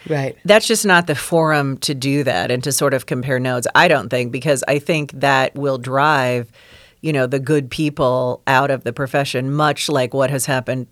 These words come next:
Speaker 2: to politics all
Speaker 1: Right.
Speaker 2: the way down to school boards. The people
Speaker 1: I
Speaker 2: who are, who are decent
Speaker 1: Who were really
Speaker 2: don't
Speaker 1: doing
Speaker 2: want to be raked over the coals or put their families through it, so
Speaker 1: Right.
Speaker 2: they bow out. "Nope,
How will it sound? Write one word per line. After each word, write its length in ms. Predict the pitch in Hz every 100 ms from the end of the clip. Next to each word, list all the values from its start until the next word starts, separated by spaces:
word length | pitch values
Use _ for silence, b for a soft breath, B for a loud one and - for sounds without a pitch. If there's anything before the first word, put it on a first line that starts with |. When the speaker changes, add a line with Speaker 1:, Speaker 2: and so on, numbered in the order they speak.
| -
Speaker 2:
to 120 | 151
politics 760 | 143 143 139 131 147 127 113
all 80 | 151
Speaker 1:
Right. 80 | 131
Speaker 2:
the 80 | 139
way 100 | 135
down 220 | 131 131
to 80 | 123
school 320 | - 185 180
boards. 320 | 127 78 107
The 100 | -
people 260 | - 185 180
Speaker 1:
I 100 | 196
Speaker 2:
who 140 | 190 160
are, 200 | 139 127 -
who 120 | 165 151
are 160 | 139
decent 680 | 127 165 190 - - 123 120 - B B
Speaker 1:
Who 100 | 208
were 140 | 202
really 180 | 185 185
Speaker 2:
don't 220 | 196 202
Speaker 1:
doing 160 | 180 190
Speaker 2:
want 240 | 180 160
to 80 | 190
be 160 | 156
raked 280 | 147 151 143
over 240 | 151 156 185
the 120 | 127
coals 360 | - 139 131
or 120 | 127 143
put 180 | 180
their 140 | - 127
families 560 | - 117 139 180 208
through 220 | - 214 214
it, 200 | 226 -
so 200 | - 175
Speaker 1:
Right. 100 | 120
Speaker 2:
they 220 | 170 170
bow 320 | 151 151 131
out. 340 | 131 127 - -
"Nope, 260 | 240 285